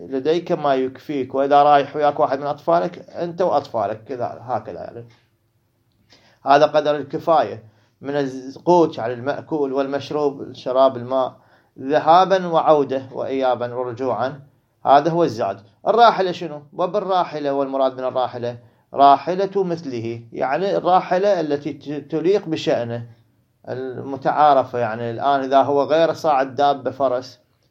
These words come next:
هو هم يصعد على الفرس، ما يصعد على الحمار. إذا عنده غير السيارة حديثة موديل ألفين وما أدري إيش قد، هو هم كون موديل حديث، مو موديل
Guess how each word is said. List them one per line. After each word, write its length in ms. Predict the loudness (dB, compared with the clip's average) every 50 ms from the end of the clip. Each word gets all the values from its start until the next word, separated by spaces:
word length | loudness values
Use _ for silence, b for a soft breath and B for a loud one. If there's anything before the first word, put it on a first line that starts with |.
| _ _ -6
هو 160 | -2 0 0
هم 160 | 0 0 -2
يصعد 200 | -4 -6 -4 -2
على 100 | -2 -2
الفرس، 460 | -4 -4 -4 -4 -6 -6 -8 -10 -8
ما 120 | -4 -4 -4
يصعد 200 | -2 -4 -6 -6
على 120 | -6 -6
الحمار. 380 | -8 -8 -6 -6 -6 -6 -6 -10 -18 b b b b b b b -2
إذا 160 | 4 4 4
عنده 280 | 4 4 0 -2 -2
غير 220 | -2 0 0 0 -2
السيارة 460 | -2 -6 -8 -4 -2 0 2 2 0
حديثة 480 | -2 -2 -4 -6 -4 -6 -8 -6 -6 -6
موديل 400 | -4 -4 -4 -2 -2 -4 -4 -4
ألفين 440 | -6 -6 -8 -10 -8 -8 -8 -8
وما 180 | -6 -4 -4 -4
أدري 200 | -4 -4 -6 -8
إيش 80 | -6 -8
قد، 140 | -8 -6
هو 140 | -2 -2 0
هم 160 | 0 0 -4
كون 280 | -6 -4 -4 -4 -4 -4
موديل 320 | -4 -6 -4 -4 -6 -6
حديث، 360 | -4 -6 -6 -4 -4 -6 -6 -6
مو 120 | -8 -8
موديل 320 | -6 -6 -4 -4 -4 -6